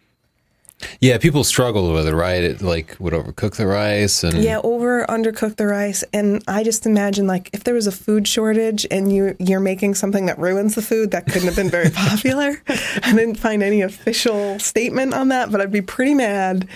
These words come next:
Speaker 2: if my food shortage rice was cooked improperly.
Speaker 1: Yeah.
Speaker 2: So then in nineteen forty-six, Morita and Ibuka founded, I'm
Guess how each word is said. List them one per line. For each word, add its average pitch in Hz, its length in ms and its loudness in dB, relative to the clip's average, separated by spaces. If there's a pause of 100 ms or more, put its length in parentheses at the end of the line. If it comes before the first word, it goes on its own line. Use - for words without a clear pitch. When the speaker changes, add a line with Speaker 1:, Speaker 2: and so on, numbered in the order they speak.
(300)
Speaker 2:
if 185 180 -2
my 175 160 2
food 214 320 0
shortage 202 460 0
rice 175 440 -2
was 175 600 -2 (560)
cooked 190 320 -2
improperly. 175 920 -2
Speaker 1:
Yeah. - 220 0 (460)
Speaker 2:
So - 200 0
then 247 260 0
in 220 120 2
nineteen 214 400 0
forty-six, 208 960 -2 (280)
Morita 202 400 2 (120)
and 190 80 0
Ibuka 208 440 0
founded, 190 680 -2 (1300)
I'm 160 280 -4